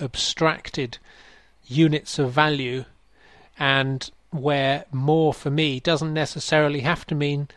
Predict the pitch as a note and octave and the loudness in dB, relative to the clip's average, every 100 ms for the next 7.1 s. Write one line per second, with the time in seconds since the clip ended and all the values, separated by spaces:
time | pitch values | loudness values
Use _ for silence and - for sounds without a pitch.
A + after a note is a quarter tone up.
0 | - - D3+ C#3+ - - - E3 G3 C3 | -16 -2 0 0 -6 -8 -2 2 2 2
1 | B2+ - C#3 C3+ - - - - _ _ | -2 -2 -2 -4 -14 -20 -20 -20 _ _
2 | - E3+ - - - - D3 - D3+ D3 | -2 0 -2 -12 -6 -2 -2 -2 -4 -4
3 | B2+ D#3 D3+ D3+ D3 - C#3 D#3 F#3+ - | -2 0 0 0 -2 -4 -2 0 -2 -4
4 | D3 B2+ A#2+ - - - - - _ - | -4 -4 -6 -10 -12 -10 -12 -16 _ -20
5 | - - C3 D3+ D3 - D3+ D3 C#3+ D#3+ | -16 -2 4 4 4 0 -4 -2 0 0
6 | D#3 D3+ C3+ B2+ - C3+ - D3+ - - | 2 0 -2 -4 -6 -8 -6 -6 -8 -12
7 | - | -12